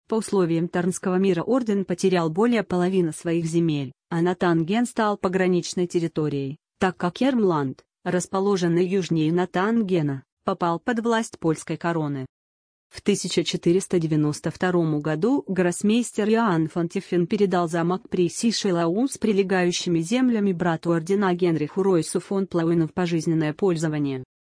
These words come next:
В этом же году замок и поселение обзавелось собственной символикой, которая позднее стала городским гербом. В декабре тысяча пятьсот девятнадцатого года Натанген подвергся нападению польских наёмников.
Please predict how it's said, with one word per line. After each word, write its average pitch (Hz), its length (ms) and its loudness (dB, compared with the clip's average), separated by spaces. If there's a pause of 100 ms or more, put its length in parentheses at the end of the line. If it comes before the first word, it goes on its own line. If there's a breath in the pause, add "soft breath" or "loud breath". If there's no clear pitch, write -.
(180)
В 190 140 0
этом 185 280 2
же 175 120 0
году 170 280 0
замок 160 420 0
и 185 140 -2
поселение 202 640 0
обзавелось 185 520 2
собственной 165 640 -2
символикой, 175 840 -2 (200)
которая 180 440 2
позднее 165 440 0
стала 175 340 0
городским 170 540 -2
гербом. 156 540 -2 (640)
В 175 120 -4
декабре 202 440 0
тысяча 294 440 -4
пятьсот 160 420 -2
девятнадцатого 156 800 -2
года 233 320 0
Натанген 175 680 2
подвергся 185 640 -2
нападению 175 600 2
польских 160 520 -4
наёмников. 151 720 0